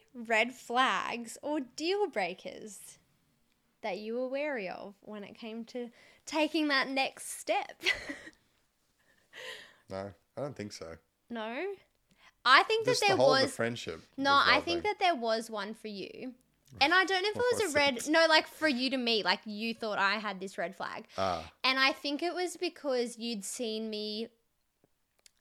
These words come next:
Speaker 1: So, <laughs> for context.
Speaker 2: I don't know what's happening here. What's
Speaker 1: Barry's
Speaker 2: happening?
Speaker 1: like, "What's, what's she about to say?" For context,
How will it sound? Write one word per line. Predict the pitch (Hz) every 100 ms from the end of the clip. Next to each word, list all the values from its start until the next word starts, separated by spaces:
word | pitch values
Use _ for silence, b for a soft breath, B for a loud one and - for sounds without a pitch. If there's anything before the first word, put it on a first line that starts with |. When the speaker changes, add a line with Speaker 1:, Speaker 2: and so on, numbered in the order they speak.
| _ _ -
Speaker 1:
So, | - 240 - - 220 -
<laughs> | - 294 330
for | 302
context. | - 226 233 190 127
Speaker 2:
I |
don't | 80
know |
what's | 82 -
happening | 82 92 87
here. | 90
What's | 90
Speaker 1:
Barry's | 214 247
Speaker 2:
happening? | 233
Speaker 1:
like, | 247
"What's, | 226 208 -
what's | - -
she | 240
about | 214 202
to |
say?" | - 208
For | 220 277
context, | 254 185 143